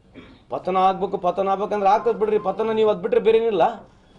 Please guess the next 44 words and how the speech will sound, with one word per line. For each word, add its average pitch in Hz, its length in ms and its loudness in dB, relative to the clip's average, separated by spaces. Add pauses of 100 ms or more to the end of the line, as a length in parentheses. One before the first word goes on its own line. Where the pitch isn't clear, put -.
(140)
ನೀವು 220 200 2
ಹತ್ತು 226 220 2
ವರ್ಷದಲ್ಲಿ 220 320 0
ಕೇಂದ್ರ 220 300 0
ಸರ್ಕಾರಕ್ಕೆ 214 460 -2
ಚುನಾವಣೆ 196 360 -2
ಬರ್ತಾ 170 300 -4
ಇದೆ, 110 400 -10 (640)
ನೀವು 214 200 -4
ಇದ್ರ 226 160 -4
ಬಗ್ಗೆ 233 300 2
ಮೂಲಭೂತಗಳು 226 720 2
ಚ-, 160 200 -14 (480)
ಚರ್ಚೆ 175 240 -2
ಮಾಡ್ಬೇಕು. 180 380 -2
ಈ 160 140 -6
ದೇಶದಲ್ಲಿ 196 400 -2
ಬಿ 165 160 -6
ಜೆ 208 140 0
ಪಿ 202 100 -6
ಅನಿವಾರ್ಯ 202 300 0
ಅಲ್ಲ, 214 120 -2
ಕಾಂಗ್ರೆಸ್ 180 400 -2
ಅನಿವಾರ್ಯ 165 280 -4
ಅಲ್ಲ. 110 120 -12 (640)
ಸರ್ಕಾರದ 220 440 2
ಕಾರ್ಯಕ್ರಮಗಳು 196 760 0
ಬಡವರಿಗೆ 190 400 2
ಎಷ್ಟು 185 220 -4
ಮುಟ್ಟಿದೆ 190 340 -2
ಅದ್ರ 196 140 -2
ಬಗ್ಗೆ 190 240 0
ಚರ್ಚೆ 202 300 -4
ಆಗ್ಬೇಕು. 147 460 -4 (400)
ನೀವು 226 240 -4
ಕೂಡ 247 160 0
ನಮ್ಮ 220 260 2
ಮನವಿ 202 300 -2
ಇದೆ, 170 220 -2
ದಯಮಾಡಿ 226 300 0
ಆ 220 60 6
ಚರ್ಚೆ 220 320 -2
ಅವ್ರಿಗೂ 254 260 0
ಕೇಳಿ. 208 460 0